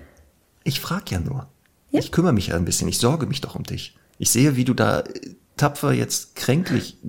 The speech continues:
Speaker 1: trotzdem den Podcast aufgenommen hast, dich jetzt
Speaker 2: Ja.
Speaker 1: durch diese Stunde da geschleppt hast.
Speaker 2: Ja.
Speaker 1: Und jetzt weiß ich aber, dass du ab demnächst auch noch richtig arbeiten musst.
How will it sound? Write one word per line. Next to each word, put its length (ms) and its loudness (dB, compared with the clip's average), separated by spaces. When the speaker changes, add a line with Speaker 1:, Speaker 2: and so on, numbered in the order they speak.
Speaker 1:
trotzdem 300 0
den 80 0
Podcast 440 -2
aufgenommen 440 -4
hast, 200 -8
dich 120 -2
jetzt 140 8
Speaker 2:
Ja. 40 4
Speaker 1:
durch 140 2
diese 240 -2
Stunde 420 2
da 200 0
geschleppt 440 -2
hast. 260 0
Speaker 2:
Ja. 160 4
Speaker 1:
Und 60 8
jetzt 140 0
weiß 200 2
ich 120 0
aber, 120 6
dass 140 4
du 340 0
ab 260 -2
demnächst 580 2
auch 80 2
noch 200 -6
richtig 380 -4
arbeiten 380 -6
musst. 380 -4